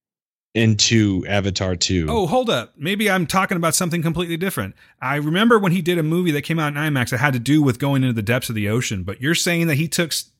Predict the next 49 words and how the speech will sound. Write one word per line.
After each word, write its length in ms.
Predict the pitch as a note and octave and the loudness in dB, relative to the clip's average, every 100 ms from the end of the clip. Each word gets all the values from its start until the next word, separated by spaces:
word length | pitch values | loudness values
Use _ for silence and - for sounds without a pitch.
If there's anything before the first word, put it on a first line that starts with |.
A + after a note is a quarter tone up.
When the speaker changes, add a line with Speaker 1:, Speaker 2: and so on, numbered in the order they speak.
| _ _ | _ _
Speaker 2:
footage 400 | - D#3+ E3 D3+ | 0 2 2 0
specifically 680 | - B2 - C#3 C#3+ E3 D#3+ | -2 -2 -2 -2 -2 -2 -4
for 120 | C3+ | -2
Avatar? 580 | B2 A#2 F#3 A3+ B3 C4 _ _ _ _ _ _ _ _ _ - | -2 -2 0 2 2 -2 _ _ _ _ _ _ _ _ _ 0
Speaker 1:
I 100 | C3 | 0
think 300 | B2 D#3 D#3+ | 4 2 4
so. 240 | - B2 | 2 4
I 100 | G#2+ | 2
could 260 | A2 D3 C#3 | 2 0 2
be 80 | C#3 | 2
wrong. 280 | C3 G#2+ | 2 0
Please 340 | F2+ C3 C3+ A#2 | 0 2 2 2
don't 320 | C3 A#2 F#2+ | 0 0 -2
quote 220 | A#2+ A#2 | 0 0
me 100 | B2 | 2
on 160 | B2+ C3 | 2 2
it. 220 | C3+ - _ _ _ _ - | 0 -4 _ _ _ _ -4
Um, 380 | G#2+ G#2+ G2+ F2+ | 0 2 0 0
that, 260 | A#2+ A#2 | 2 2
I 160 | G#2 A#2 | 0 -2
think 320 | A2+ C3+ B2+ | 0 -2 0
that's 260 | C3 A2+ - | 0 0 2
what, 300 | A#2 G#2+ - | 2 0 -4
uh, 320 | G2 G#2+ G2+ F#2 | -2 0 0 0
I 120 | A2 | -2
read. 500 | F#2+ G#2+ G#2+ A2+ A#2 _ _ _ - | 0 2 2 0 -4 _ _ _ 0
And 180 | A2 | 2
like 140 | A#2 A#2 | 4 4
I 60 | |
said, 200 | A2+ B2 | 2 2
this 180 | A2+ - | -2 -2
was 180 | G#2 F#2 | -4 -2
years 240 | G#2 G#2 | 0 0
ago, 180 | F2+ F2+ | 0 -2
man. 300 | E2+ E2 E2 | -2 -2 -2
So 520 | D#2+ - F2 E2 D#2 G#1+ | 0 2 2 2 -2 0
that's, 240 | G2 - | 0 0
that's 260 | F2 G2+ - | 0 0 2
why 160 | G2+ | 2
I'm 100 | F#2 | 2
saying, 300 | F2 G#2 F2+ | 2 2 2
please 220 | E2+ G2+ | 2 0
don't 120 | F#2+ F2+ | 0 0
quote 200 | G2+ F2+ | 2 2
me. 80 | |
But 160 | E2+ G2 | 2 2
I 80 | G#2+ | 2
felt 220 | G#2 D#3+ | 2 2
like 340 | C3+ A2 - | 4 0 -4